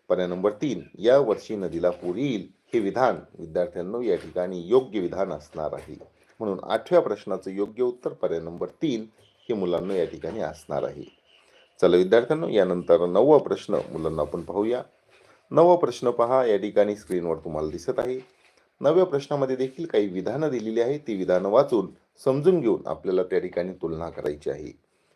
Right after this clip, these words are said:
पहा, विधान आहे, "शहरातील काही लोक परदेशी नागरिक आहे." शहर आहे, शहरामधील काही लोक ही परदेशातील नागरिक आहेत.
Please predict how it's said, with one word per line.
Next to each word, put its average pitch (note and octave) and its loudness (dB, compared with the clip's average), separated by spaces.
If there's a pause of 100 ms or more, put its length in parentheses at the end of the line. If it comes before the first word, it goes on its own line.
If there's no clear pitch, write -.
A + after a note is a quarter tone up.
(140)
पहा, F2+ 4
विधान G#2+ 2
आहे, E2 -4 (480)
"शहरातील D#3+ 4
काही B2 0
लोक A#2+ 4 (180)
परदेशी A#2 0
नागरिक E2+ -2
आहे." D#2 -12 (720)
शहर B2+ 2
आहे, C#3+ 2
शहरामधील G2 0
काही G2 -4
लोक C3+ 2 (500)
ही C3+ -10
परदेशातील C#3+ 0
नागरिक F2+ 0
आहेत. F2+ -4